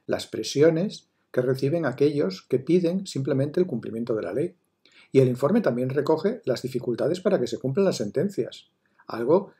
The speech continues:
que tampoco se entiende en la Unión Europea, que las administraciones rechacen de manera abierta cumplir sentencias judiciales, en este caso la sentencia del año dos mil veinte que establecía la necesidad de que al menos una cuarta parte de la docencia se impartiera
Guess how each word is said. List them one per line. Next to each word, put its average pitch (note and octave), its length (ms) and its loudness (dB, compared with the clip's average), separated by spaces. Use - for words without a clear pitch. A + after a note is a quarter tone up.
que C3 80 0
tampoco A#2+ 380 0
se F#3 100 -2
entiende A#2+ 540 0
en G#2+ 80 -8
la F#2 80 -8
Unión G#2 240 -10
Europea, G2 480 -10
que B2+ 100 -2
las A2+ 200 0
administraciones B2 1000 -2
rechacen B2+ 560 0
de F3+ 80 2
manera A#2+ 280 0
abierta C3+ 400 2
cumplir C3 440 -2
sentencias B2+ 540 -2
judiciales, B2 500 0
en A2+ 80 -8
este A#2+ 200 -4
caso C#3+ 420 0
la A2+ 80 -4
sentencia B2+ 460 -2
del B2 120 2
año B2+ 180 2
dos A#2+ 180 0
mil A#2+ 160 -2
veinte B2+ 320 0
que C#3+ 80 -2
establecía A2 460 -4
la B2+ 80 -2
necesidad B2 540 -2
de A#2+ 100 -2
que A#2 100 -4
al A2 60 -2
menos B2 480 -4
una B2 240 -6
cuarta A#2+ 300 -2
parte A#2 240 -2
de A#2 80 2
la A#2 80 2
docencia A#2+ 500 -2
se A#2+ 120 -6
impartiera A#2+ 640 -2